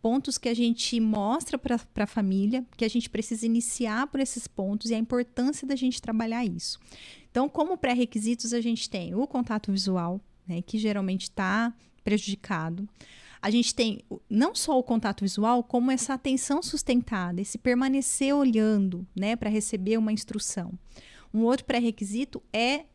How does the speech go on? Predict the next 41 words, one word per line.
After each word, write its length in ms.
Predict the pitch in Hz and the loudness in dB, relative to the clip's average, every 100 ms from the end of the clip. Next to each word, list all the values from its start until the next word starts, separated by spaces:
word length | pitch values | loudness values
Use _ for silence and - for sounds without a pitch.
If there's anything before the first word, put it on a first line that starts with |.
| _ | _
receber 580 | - 220 - 220 220 269 | 2 2 4 4 6 6
uma 140 | 311 | 4
instrução 580 | 262 - 226 - 233 254 | 0 0 -6 -2 0 2
e 60 | 254 | 2
entender 580 | 247 254 277 262 240 294 | 2 0 0 2 4 2
o 60 | 302 | 0
que 100 | - | -4
tem 200 | - 220 | 0 0
que 60 | |
fazer, 420 | - 208 196 185 180 | 0 -4 -2 -2 -2
que 120 | 208 | -4
é 60 | |
o 100 | 196 | -4
segmento 540 | 240 - 214 214 220 226 | -2 -4 -2 -2 -4 -6
de 80 | - | -4
comandos. 540 | 254 247 208 180 185 | 2 2 2 -2 -4
Então, 200 | 190 202 | -4 -2
eu 80 | 208 | -4
peço, 600 | - 202 208 254 - 294 - - - | -2 0 0 0 -4 -6 -10 -18 -4
né, 120 | 214 | -2
você 120 | 208 | -2
pede 300 | 208 208 214 | -2 -2 -2
lá 140 | 214 208 | -2 -4
pro 180 | 214 | -2
Arthur, 340 | 214 214 - 190 | -2 -2 -2 -2
"Arthur, 400 | 202 208 294 214 | -2 0 2 2
guarda 520 | 202 208 240 262 294 | 2 2 2 2 2
o, 360 | 294 311 311 - | 2 0 0 -2
o 60 | |
dinossauro 720 | 277 262 269 - 254 233 247 | 0 0 -2 -2 0 0 0
lá 220 | 269 254 254 | 0 0 2
na, 160 | 277 | 2
na, 580 | 285 285 247 240 233 226 | 0 0 2 2 2 0
na 180 | 220 233 | -2 -2
caixa", 500 | 294 285 180 - 196 | 2 2 0 -6 -6
e 80 | 175 | -6
ele 100 | 175 | -6
vai 140 | 165 | -6
lá 100 | 160 | -6
e 20 | |
guarda. 480 | 170 247 247 180 185 | 2 6 6 4 -2